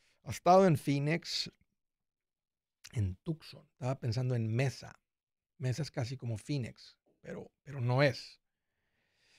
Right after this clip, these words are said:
No sé, en el interior hacer una lista, pero de todas maneras, es, eh, ahorita estoy en vivo. O sea, tú estás en hora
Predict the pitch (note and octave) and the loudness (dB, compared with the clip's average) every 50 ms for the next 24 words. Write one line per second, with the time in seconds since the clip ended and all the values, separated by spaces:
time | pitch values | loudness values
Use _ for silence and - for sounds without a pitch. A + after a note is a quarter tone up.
0 | _ _ _ _ _ _ _ _ _ - B2 B2 C#3 D#3 E3+ - - - F3 E3+ | _ _ _ _ _ _ _ _ _ -2 0 4 6 6 6 4 2 2 4 4
1 | F3+ F#3+ G3 - - F#3 F3 F#3 F#3+ F3+ D3+ E3 D#3+ F3 F3+ E3+ D3+ E3 F#3 F3+ | 4 4 4 2 2 2 4 4 4 6 6 6 6 6 6 6 4 4 4 4
2 | E3 D#3+ D#3 F3+ F3 - - - F#3+ E3+ - _ _ - F#3+ F#3+ F#3+ G3 F3 D#3+ | 4 4 4 2 0 -2 0 -2 -2 -2 -2 _ _ 4 6 6 6 6 4 2
3 | - - F3+ F3 F3 F3 E3+ D#3+ D#3 D#3+ E3 E3 E3+ E3 - - - - - C#3+ | 4 6 6 6 6 6 4 4 4 4 6 6 4 4 2 -2 -8 0 0 0
4 | - - - _ - D3+ D3 C#3+ - - C#3+ - D#3 D#3 E3+ G3 - G3+ - - | 0 0 -10 _ 4 4 4 4 4 0 -2 6 8 8 8 8 4 2 2 4
5 | F#3 F3 F3 E3+ D#3 D3 C#3 B2+ D3 - - - - _ _ _ _ - - C3 | 6 6 8 8 8 6 6 6 6 4 4 2 0 _ _ _ _ -8 -8 -6
6 | - D#3+ C#3+ - G3 D#3+ - F#3 F3 D3+ - D3 D3+ D#3+ E3+ F3 E3+ - | -4 -4 -2 0 0 2 2 2 0 0 2 4 6 8 8 8 6 4